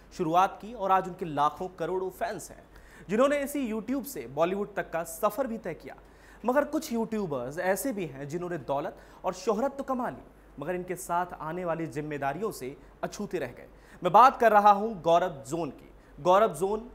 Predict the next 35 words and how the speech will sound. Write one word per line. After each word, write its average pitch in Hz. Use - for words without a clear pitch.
अका 160
गौरव 143
शर्मा 185
की। -
तो 254
ये 220
भाई 214
साहब 233
एक 247
YouTube 220
ब्लॉगर 220
हैं -
या 208
फिर 226
यूं 240
कहूं 214
कि 240
एक 160
जाने 233
माने 214
ब्लॉगर 156
हैं, -
पर -
कंटेंट 247
की 262
खोज 254
में 175
इन्होंने 180
कुछ 185
ऐसा 196
कर 151
दिया 123
जिसके 151
चलते 214
गौरव 156